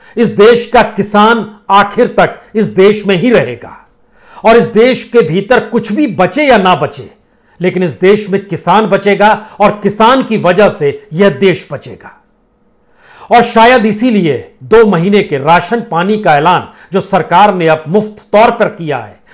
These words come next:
उसके पीछे सरकार की कोई अपनी मेहनत मशक्कत नहीं है। इस देश की इंडस्ट्री, इस देश के कॉरपोरेट, इस देश की इंडस्ट्रियल पॉलिसी ऐसी कोई चीज नहीं है, बल्कि सीधे सीधे किसानों का श्रम है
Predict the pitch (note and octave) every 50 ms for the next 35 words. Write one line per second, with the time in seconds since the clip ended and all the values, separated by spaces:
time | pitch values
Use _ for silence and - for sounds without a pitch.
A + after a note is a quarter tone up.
0 | - - A3+ A#3+ A3+ - C4 B3+ - - G#3+ G#3 G#3+ B3+ B3+ - - - G3+ F3
1 | D#3+ - F#3 G3 A3 A3 G#3 A3 A#3 G#3+ - A#3 A3+ A3+ A3+ - - - G#3 G3
2 | G3+ - C4 C4 B3 E3 A#2+ - - _ - F3 F3 F3+ F3+ G3+ A3 C4 - G3
3 | G3 G3 - A3+ G#3+ - - - - - - G#3 D#3 G3 A3+ F#3+ - - - -
4 | _ _ _ _ _ _ - - A3+ A#3+ F#3 - G3+ G#3+ A3+ G#3+ A3 - A3 G#3+
5 | F#3+ E3 F#3+ G3 - - - A3+ A3+ A3 G3 C#3+ A#2+ F3+ G3 F#3+ - - F#3+ F3+
6 | - F3 E3+ E3 D#3+ - - G3+ G#3 A3 A3+ G#3+ G#3+ - - - G3 G3+ D#3 A#2
7 | F#3 G3 F#3+ F#3+ - G3 F#3 E3+ E3+ F#3 F3+ - - G#3 G#3 F#3 - - F3 F3+
8 | F#3+ G3+ G3+ - A#3+ B3+ A3 - - - - - - A3+ A#3 - - D4 - -
9 | - G#3+ B3 D4+ D4 G#3+ - B3+ C4 G3+ G#3 G#3+ G#3 G3+ G#3+ G#3+ A3 A#3+ A#3+ G3+
10 | G#3+ G#3+ G#3+ G#3+ B3 G#3 - - G3 A3+ B3 A3+ C#4+ B3+ A#3 - - A#3 G#3+ A3
11 | A#3 E3+ - - - - _ - G#3 G3 - G#3 F#3+ G3 G#3+ A#3 B3 A#3+ A#3+ G#3+
12 | F3+ D#3 - - - - A3 A#3 A3 F3+ G3+ B3 A#3 -